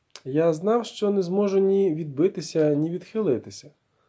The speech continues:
Подумки торкнувся до каменя і небесного утворення. Коли маленька стріла блискавки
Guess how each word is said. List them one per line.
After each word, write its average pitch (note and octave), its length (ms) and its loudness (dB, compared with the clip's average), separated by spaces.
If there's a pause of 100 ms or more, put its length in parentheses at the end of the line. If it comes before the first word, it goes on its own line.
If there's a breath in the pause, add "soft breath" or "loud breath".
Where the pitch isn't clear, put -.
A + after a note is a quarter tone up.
(180)
Подумки E3 460 0
торкнувся C#3+ 540 -2
до A#2 140 -6
каменя F#3 400 -4
і F3+ 140 -10
небесного C#3 580 -4
утворення. A2+ 500 -6 (680)
Коли B2 220 -4
маленька G3 380 -2
стріла F3+ 540 0
блискавки C#3 760 -4